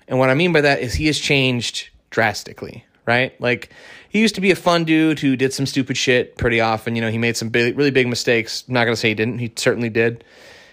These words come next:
And, um, made some bad decisions. But overall, he was really fun to be around, right? That's what everybody said about him. We all really liked being around him. And now, uh, I don't know, man. I mean, he's,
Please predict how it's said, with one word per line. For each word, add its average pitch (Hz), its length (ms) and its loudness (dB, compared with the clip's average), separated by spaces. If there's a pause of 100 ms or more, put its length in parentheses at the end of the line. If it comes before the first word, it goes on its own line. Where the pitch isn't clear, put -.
(100)
And, 123 440 2
um, 113 480 0 (320)
made 135 160 0
some 135 100 0
bad 131 160 2
decisions. 135 560 -2
But - 400 0 (560)
overall, 156 380 2
he 147 80 -2
was 131 120 -2
really 151 120 2
fun 139 160 2
to 131 40 -2
be 160 120 4
around, 117 400 -4
right? 127 180 0
That's 85 140 -8
what 120 100 0
everybody 120 300 0
said 127 180 0
about 123 240 0
him. 120 100 -2
We 113 60 -4
all 120 140 2
really 120 160 0
liked 120 180 -2
being 120 180 -4
around 117 300 -4
him. 113 160 -6 (800)
And 131 160 0
now, 170 540 0 (600)
uh, 135 120 -10
I 131 840 -4
don't 170 180 2
know, 143 200 4
man. 120 260 0
I 120 40 -2
mean, 131 180 0
he's, - 400 -4